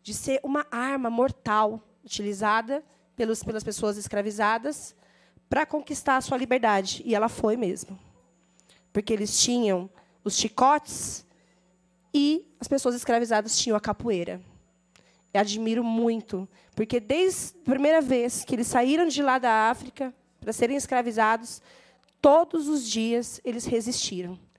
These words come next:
E a capoeira, ela traz isso em sua memória, na sua trajetória de história, de luta, como um patrimônio cultural como ela é. É uma história de luta, de resistência. Então, parabéns pra vocês por continuarem resistindo.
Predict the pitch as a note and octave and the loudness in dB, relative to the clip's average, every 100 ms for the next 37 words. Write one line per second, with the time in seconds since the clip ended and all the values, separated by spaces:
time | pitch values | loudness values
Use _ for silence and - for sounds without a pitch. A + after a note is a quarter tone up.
0 | _ _ _ - B3 C4 C#4 - B3+ B3 | _ _ _ -2 -2 0 -2 -2 0 0
1 | A#3 A#3+ B3 A#3+ A3 G#3+ A#3 - G3+ - | 0 -2 0 0 -2 -2 -2 -4 -8 -2
2 | G3+ F#3+ F3+ F3+ E3+ F#3 F3 F#3 F#3 - | -2 -2 -2 0 0 -4 -10 -12 -12 -6
3 | F#3+ G3 F#3 F#3+ G3+ F3 F3 F3 F3+ - | -6 -4 -6 -2 0 0 0 -6 -12 -18
4 | - F3+ - - G3+ G#3 G#3+ G3+ F#3 F3 | -16 -12 -4 2 4 4 2 -2 -6 -6
5 | F3+ G3+ G#3+ G#3 G3+ - - A3 A3+ C4 | -2 -2 -2 -4 -8 -10 -2 -2 2 -2
6 | - A#3+ B3+ C#4 C4+ D4+ E4 C#4 A#3 A#3 | -2 -2 0 0 0 -4 0 2 4 4
7 | C4 C#4 - _ _ _ - C4+ C4 C#4 | 2 0 -8 _ _ _ 0 2 2 2
8 | B3+ C4+ G3+ F#3 - _ _ _ _ _ | 2 2 2 0 -10 _ _ _ _ _
9 | _ _ _ - G#3+ G#3+ G#3+ - - - | _ _ _ -2 0 0 -4 -10 -14 0
10 | - A3+ A#3 A#3 A#3 - G3 A#3 A3 F#3 | 4 4 2 -4 -8 -14 -10 -4 -2 -4
11 | - F#3 F#3+ F#3+ G3+ A3+ G#3+ - - F#3 | -6 -12 -6 -4 -2 -2 -2 -6 -8 -10
12 | F3+ - F#3 - - - - - G#3+ A#3+ | -10 -12 -14 -14 -20 -20 -20 0 0 2
13 | B3+ A#3+ A3 G#3 G3+ - G3+ G#3 - G3+ | 2 2 0 -2 -2 -6 -4 -4 -2 -2
14 | G#3 - A3+ A3 A#3 - A#3+ A#3 A3+ B3+ | 0 -4 -4 -2 -4 -2 0 2 2 2
15 | A#3 A3+ G#3+ - - D#3+ D#3 F#3 | 0 -2 -4 -6 -4 -6 -8 -14